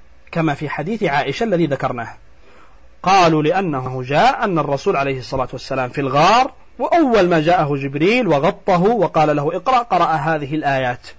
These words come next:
إلى ما لم يعلم، إلى قوله: "ما لم يعلم". وأكد ذلك ما جاء عند الحاكم في المستدرك وعند البيهقي من حديث عائشة،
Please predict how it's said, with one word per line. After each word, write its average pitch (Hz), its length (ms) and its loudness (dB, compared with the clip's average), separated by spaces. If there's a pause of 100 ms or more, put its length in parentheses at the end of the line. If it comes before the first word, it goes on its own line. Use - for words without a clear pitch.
(440)
إلى 208 480 4 (800)
ما 202 200 2
لم 160 160 2
يعلم، 131 380 -2
إلى 151 160 -2
قوله: 156 560 0
"ما 180 220 2
لم 139 160 -2
يعلم". 127 320 -4 (1000)
وأكد 262 500 2
ذلك 247 460 4
ما 196 140 0
جاء 240 280 0
عند 180 220 0
الحاكم 190 500 0
في 170 100 -2
المستدرك 156 640 0
وعند 170 280 0
البيهقي 156 560 2
من 131 120 -6
حديث 160 300 -2
عائشة، 143 560 0